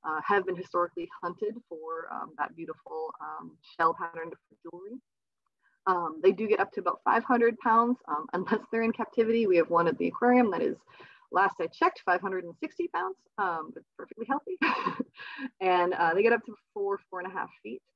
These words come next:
Mostly found in temper-, temperate and tropical waters, but they do migrate up to, um, New England area, up to the southern parts of Alaska,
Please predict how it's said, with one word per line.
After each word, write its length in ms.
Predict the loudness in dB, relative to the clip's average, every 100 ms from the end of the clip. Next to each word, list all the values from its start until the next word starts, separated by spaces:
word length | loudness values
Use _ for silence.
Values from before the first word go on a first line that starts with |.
| _ _ _
Mostly 260 | -2 2 2
found 220 | 4 4
in 100 | 4
temper-, 240 | 0 -4 -12 -18 _
temperate 420 | 0 2 2 -4 -6
and 220 | -8 -6 -2
tropical 720 | 0 2 -2 -8 -12 -14 -8
waters, 380 | -6 -6 -8 -14
but 100 | _
they 200 | -14 -14
do 20 | -8
migrate 400 | -6 -4 -4 -4 -8
up 80 | -14 _ -12
to, 280 | -10 -10 -10
um, 260 | -10 -12 -6
New 100 | -4
England 220 | -2 -2
area, 320 | 0 2 4
up 160 | 2 0 -10
to 60 | -20
the 80 | -18
southern 260 | -16 -16 -18 -18
parts 180 | -18 -18
of 120 | -8
Alaska, 460 | -4 -4 -6 -10